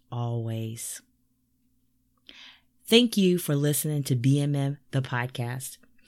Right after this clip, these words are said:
Connect with us at B M M at trina mall dot com or follow us on Twitter X. Like B M M, rate and review us, and please share with others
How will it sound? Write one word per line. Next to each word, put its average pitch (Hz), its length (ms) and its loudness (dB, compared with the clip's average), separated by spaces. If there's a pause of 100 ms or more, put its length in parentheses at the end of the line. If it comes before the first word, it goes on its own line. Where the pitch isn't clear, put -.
(240)
Connect 165 360 2
with 139 160 -4
us 131 220 0
at 120 140 -4
B 135 180 4
M 170 120 0
M 135 320 0
at 127 100 -4
trina 139 260 2
mall 139 240 0
dot 143 220 -6
com 131 400 -4 (400)
or 147 280 4
follow 170 400 0
us 135 180 0
on 135 180 0
Twitter 135 500 -2
X. - 480 -4 (840)
Like 156 380 -2
B 175 180 4
M 185 160 4
M, 208 380 0 (360)
rate 147 340 2
and 170 180 0
review 147 400 0
us, 131 340 -2
and 147 220 -2
please 175 600 0
share 139 380 0
with 135 200 0
others 135 540 -4